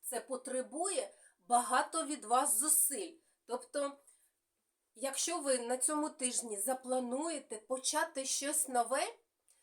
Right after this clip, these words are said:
не розраховуйте на те, що буде легко. Можливо, ви будете так, знаєте, емоціонувати, дивитися на те, що, знаєте, як початок, він... Не зовсім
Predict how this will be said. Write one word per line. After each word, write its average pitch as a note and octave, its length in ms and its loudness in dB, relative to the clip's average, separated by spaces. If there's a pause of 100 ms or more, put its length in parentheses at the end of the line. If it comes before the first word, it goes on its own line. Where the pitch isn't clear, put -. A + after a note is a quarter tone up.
(100)
не A#3+ 160 2
розраховуйте E4 920 2
на C4+ 160 0
те, F#4 300 -4
що C4 200 -2
буде C#4 420 -2
легко. G3 680 -4 (1080)
Можливо, G3+ 480 -2
ви C#4 100 -6
будете D#4 420 -6
так, D#4+ 220 -2
знаєте, D4 440 0
емоціонувати, C#4+ 1300 0 (460)
дивитися D#4 580 0
на D4+ 140 2
те, D#4+ 300 -6
що, D4+ 360 -2
знаєте, C#4+ 320 -2
як D4+ 240 0
початок, - 1000 0 (420)
він... D4 220 -2 (1120)
Не B3+ 540 0
зовсім A#3+ 680 2